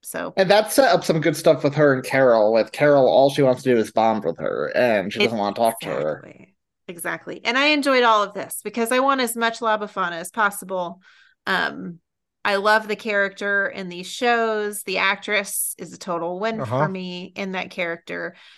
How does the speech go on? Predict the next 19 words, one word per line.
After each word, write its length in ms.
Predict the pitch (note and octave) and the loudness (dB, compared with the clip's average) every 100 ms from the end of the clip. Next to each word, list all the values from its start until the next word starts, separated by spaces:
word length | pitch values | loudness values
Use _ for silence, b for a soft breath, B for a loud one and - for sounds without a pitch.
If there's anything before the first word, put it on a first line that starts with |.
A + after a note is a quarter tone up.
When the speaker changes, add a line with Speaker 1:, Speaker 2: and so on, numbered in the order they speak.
| b - | b -2
Speaker 1:
Um, 320 | G#3+ G#3 F3+ | 0 0 -4
so 180 | - A3+ | -4 -2
she 220 | A3+ C4 | 0 4
Speaker 2:
And 160 | A#3 A3 | 6 6
Speaker 1:
starts 720 | A#3+ A3+ - - - - - _ - | 2 -2 -8 -10 -10 -10 -16 _ 2
Speaker 2:
and 160 | G3+ | 4
we 120 | G#3+ | 4
find 240 | G#3+ G3+ F#3+ | 4 4 6
out 100 | F3 | 6
Speaker 3:
Anthony, 200 | E3+ F3+ | 6 6
Speaker 2:
a 20 | |
Speaker 3:
tell 80 | F3 | 8
us 40 | |
Speaker 2:
little 120 | F3+ F#3 | 10 8
Speaker 3:
how 80 | |
much 140 | F3+ - | 4 2
you 80 | D3+ | 2
hate 180 | C#3 | 2
her. 180 | A#2 G#2+ | 0 -4